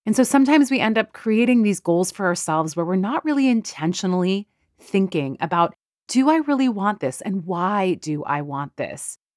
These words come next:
So, love, I want you to really be set up for success. I want you to do all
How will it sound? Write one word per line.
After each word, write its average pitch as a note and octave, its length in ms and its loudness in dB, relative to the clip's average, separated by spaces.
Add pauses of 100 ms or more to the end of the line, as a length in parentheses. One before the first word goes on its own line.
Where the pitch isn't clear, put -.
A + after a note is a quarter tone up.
(260)
So, A#3 400 4
love, G#3 340 2 (500)
I C4+ 200 4
want C#4+ 260 2
you G#3+ 280 -2
to G3 200 -6
really F#3 340 -2
be G3+ 120 -6
set - 400 -6
up D#3+ 180 -8
for D#3 220 -8
success. - 840 -12 (300)
I G#3 80 0
want A3 240 4
you B3+ 80 4
to A#3+ 80 2
do G3+ 320 0
all A3+ 460 4